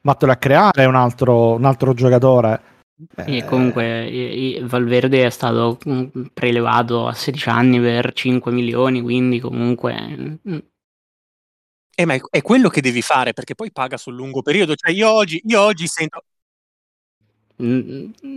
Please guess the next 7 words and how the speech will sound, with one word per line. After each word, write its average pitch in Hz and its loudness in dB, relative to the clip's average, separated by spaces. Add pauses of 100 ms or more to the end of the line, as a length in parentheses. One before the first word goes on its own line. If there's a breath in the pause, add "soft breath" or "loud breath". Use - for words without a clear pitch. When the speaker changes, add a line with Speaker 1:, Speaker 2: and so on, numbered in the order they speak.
Speaker 2:
i-, - -2
io 135 2
l'ho 147 2
visto 120 -4
difficilmente 123 -2
fare 123 -2
alla, 113 -4